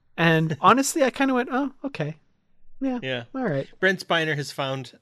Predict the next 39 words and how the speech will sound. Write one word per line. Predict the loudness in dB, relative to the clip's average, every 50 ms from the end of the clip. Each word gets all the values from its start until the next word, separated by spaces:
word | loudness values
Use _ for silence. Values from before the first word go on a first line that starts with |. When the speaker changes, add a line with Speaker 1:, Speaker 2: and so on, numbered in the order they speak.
| _ _
Speaker 2:
uh, | -6 -4 -2 -2 -2 -4 -4 -6 -8 -10 -8
his | -8 -8 -6 -6
way | -6 -6 -6 -8 -10 -12 _
back | -6 -6 -6 -6 -8
in, | -12 -12 -12 -14 -16 -20 _ _ _
'cause | -6 -6 -6 -6 -6 -8
he, | -6 -6 -6 -6 -6
he | -4 -2
will. | 0 0 0 0 -2 -8 _ -20 -20 -20 -20 -20 -20 -20 -20 -20 -18 -14 -14 -12 -6 -4
I | -2 2
mean, | 2 2 2 0
Brent, | -2 -6 -4 0 2 2 2 2 -4 -4
Brent, | -2 -2 -2 -2 -4 -6 -14 _ _ _ _ _ _ _ _ _ -20 -20 -20 -20 -20 -20 -18 -4
give, | -2 -2 -2 -2 -2
giving | -2 0 0 2 2
the | 2 2
man | 2 2 2 0 -2 -2 -4
the | -6 -4
credit | 0 2 2 2 2 -2
where | -2 -2 -2
it's | -2 -4 -6 -4
due. | -2 0 0 0 -2
I | -4
mean, | -6 -8 -8 -8 -10
he, | -8 -8 -8 -8
he | -6 -4 -4 -4
did | -2 -2 -4 -4 -4 -8 -8
very | -4 -2 0 0 -2 -2
much | -4 -6 -8 -10 -10 -10 -10 -10
sort | -6 -6 -6 -6 -4
of | -6 -8 -10 -12 -18 _ -20 -20 -20 -20 -20 -20 _ _ _
create | -2 0 0 0 0 -2
an | -4 -6
entire | -6 -8 -8 -8 -10 -8 -6 -6 -4 -4 -4 -6 -6 -8 -8 -8 -10 -12 -14 -18 _ _
element | -10 -8 -6 -6 -6 -6 -8 -6 -6
of, | -6 -6 -6 -10 -12 -16 -20 -18 -14
of | -12 -10 -10 -10 -12 -14
Star | -12 -12 -10 -8 -8 -8
Trek | -8 -8 -10 -10 -10 -10 -14 -20